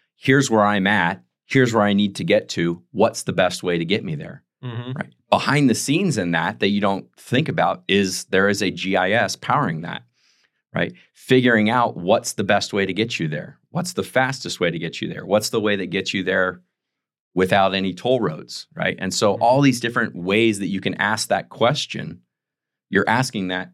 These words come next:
Speaker 1: technically to a G I S, saying,
Speaker 2: Right.
Speaker 1: "I want you to get me there in the cheapest route." And, and the cost could be anything from time, distance, uh, dollar cost, right? So avoid toll roads.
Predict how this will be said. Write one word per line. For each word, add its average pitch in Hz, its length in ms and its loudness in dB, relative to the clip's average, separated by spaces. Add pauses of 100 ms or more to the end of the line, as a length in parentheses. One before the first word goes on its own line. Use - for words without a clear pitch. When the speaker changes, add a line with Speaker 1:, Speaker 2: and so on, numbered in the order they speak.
Speaker 1:
technically 117 440 0
to 110 220 -2
a 98 60 4
G 92 200 -2
I 87 140 2
S, - 500 -6
saying, 87 480 -2 (220)
Speaker 2:
Right. 120 200 -4
Speaker 1:
"I 107 140 4
want 120 240 2
you 113 260 0
to 113 140 -4
get 104 300 0
me 107 140 2
there 95 500 2 (720)
in 98 160 4
the 98 80 4
cheapest - 520 0
route." 82 360 -2
And, 90 340 -4
and 92 200 -2
the 170 140 0
cost - 760 0
could 104 220 0
be 95 240 0
anything 92 460 -4
from 85 160 -4
time, 92 600 -2 (520)
distance, 101 760 -2 (260)
uh, 85 240 0
dollar 90 480 2
cost, 104 480 -2
right? 95 240 -4
So 92 160 -2
avoid 87 440 -2
toll 90 220 -4
roads. 107 440 -4